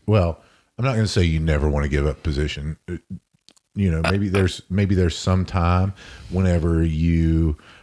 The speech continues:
are having a hard time passing someone's guard, they're, they're better than you, they're doing that. Maybe you sit back into a foot lock, but that's not the position that I'm going for foot locks or, or any of that from. It's always the bottom position to where I'm in a sweep position to where I can get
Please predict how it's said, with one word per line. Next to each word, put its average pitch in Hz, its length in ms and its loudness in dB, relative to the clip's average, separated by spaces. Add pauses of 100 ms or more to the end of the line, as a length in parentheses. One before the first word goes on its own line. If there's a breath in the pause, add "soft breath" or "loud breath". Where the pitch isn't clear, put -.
are 90 80 -4
having 90 240 0
a 80 40 -2
hard 90 240 0
time 87 260 0
passing 85 300 0
someone's 101 440 0
guard, 82 380 2
they're, 73 260 0 (100)
they're 78 160 0
better 80 280 2
than 82 140 0
you, 80 240 2
they're 73 140 2
doing 76 240 0
that. 78 240 2 (280 loud breath)
Maybe 113 200 2
you 107 80 2
sit - 200 -2
back 78 220 0
into 71 160 0
a 71 40 2
foot 76 200 0
lock, 78 220 -2
but 82 120 -4
that's 131 280 -2
not 113 240 0
the 76 60 -6
position 71 460 -2
that 73 80 0
I'm 78 140 2
going 71 260 0
for 76 140 -10
foot 71 240 -2
locks 65 300 -4
or, 67 300 -2
or 71 300 0 (500 loud breath)
any 101 200 2
of 76 80 0
that 78 260 -2
from. 69 360 -2
It's 82 160 -2
always 92 460 0
the 76 100 -4
bottom 73 340 0
position 71 540 0
to - 100 0
where 76 180 4
I'm 78 200 2
in 76 100 4
a 73 60 2
sweep - 500 -2
position 78 460 0
to - 80 -4
where 80 180 2
I 73 60 2
can 82 160 -4
get 82 240 -4